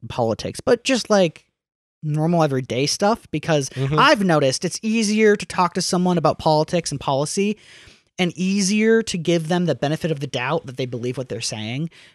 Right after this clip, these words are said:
Speaker 1: when you've actually talked to them about other things and know them a bit better as a person.
Speaker 2: Yeah.
Speaker 1: Um, also, it just, it doesn't make society close itself off based on political, uh, ideolo-, uh, ideology.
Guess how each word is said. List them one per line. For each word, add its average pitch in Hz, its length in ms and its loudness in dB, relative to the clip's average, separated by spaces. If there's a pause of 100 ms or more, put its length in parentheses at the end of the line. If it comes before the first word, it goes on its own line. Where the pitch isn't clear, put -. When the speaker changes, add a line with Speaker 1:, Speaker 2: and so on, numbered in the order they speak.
Speaker 1:
when 160 160 2
you've 156 120 4
actually 156 380 2
talked 127 300 -4
to 160 60 -4
them 147 100 0
about 117 280 -2
other 120 240 -4
things 120 560 -6
and 139 180 -2
know 123 160 4
them 117 320 -2 (120)
a - 60 -4
bit 131 140 0
better 113 200 -2
as 110 120 -2
a 101 40 -10
person. - 520 -10 (440)
Speaker 2:
Yeah. 123 340 2
Speaker 1:
Um, 160 540 4
also, 220 500 6
it 190 180 2
just, 196 360 2
it 180 140 2
doesn't 196 360 2 (380)
make 165 500 0
society 147 680 0
close 127 320 0
itself 123 420 0
off 117 320 -6
based 110 240 -2
on 110 120 -2
political, 104 680 -6 (520)
uh, 101 380 -6
ideolo-, 101 540 -8 (140)
uh, - 160 -10
ideology. 107 880 -8